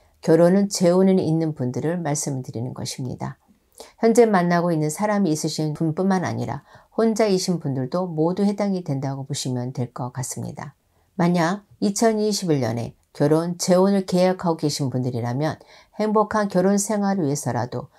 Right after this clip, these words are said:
서로 간의 궁합이나 결혼 날짜를 잘 잡으신다면 무탈할 것으로 생각이 됩니다. 두 번째는 미혼이시거나 돌싱이신 분들 중에 새로운 인연수가 있는 분들입니다.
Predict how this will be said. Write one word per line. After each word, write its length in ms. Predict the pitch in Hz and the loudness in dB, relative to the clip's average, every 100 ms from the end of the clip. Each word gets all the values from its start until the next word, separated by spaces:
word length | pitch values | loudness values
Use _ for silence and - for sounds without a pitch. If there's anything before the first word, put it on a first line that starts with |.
| _ | _
서로 360 | - 185 175 165 | -4 -2 0 -2
간의 300 | 151 156 156 | -4 -4 -4
궁합이나 640 | 143 143 160 156 147 196 - _ _ | -4 -2 -2 0 0 -2 -8 _ _
결혼 320 | 190 202 214 | 4 4 4
날짜를 460 | 202 202 196 196 196 | 0 0 0 0 -4
잘 340 | - 170 180 | -8 -4 -4
잡으신다면 800 | 175 127 135 131 123 117 139 143 _ _ | -2 -2 -2 -4 -2 -2 -2 -6 _ _
무탈할 640 | - 160 160 180 185 185 | -4 -4 -2 -6 -4 -6
것으로 420 | 185 160 - 165 160 | -4 -8 -4 -6 -6
생각이 640 | - 165 135 127 135 127 | -6 -6 -6 -8 -10 -8
됩니다. 560 | 131 123 123 127 143 - _ _ _ | -6 -4 -6 -8 -12 -12 _ _ _
두 120 | 190 | 4
번째는 460 | 214 208 208 202 190 | 4 4 4 4 4
미혼이시거나 880 | 151 165 147 - 131 135 135 127 127 _ | 4 4 2 -4 -6 -4 -4 -8 -12 _
돌싱이신 600 | 147 147 170 143 - 135 | -2 -2 -2 -4 -4 -4
분들 260 | 131 131 127 | -2 -4 -4
중에 380 | 147 165 151 - - | -2 -2 -4 -10 -20
새로운 560 | - - 233 226 220 220 | -10 -2 0 2 0 -2
인연수가 640 | 202 196 196 190 190 180 | 0 2 2 -2 -4 -4
있는 280 | 165 139 139 | -2 -4 -4
분들입니다. 720 | - 123 127 117 - 156 170 | -4 -6 -4 -6 -6 -6 -8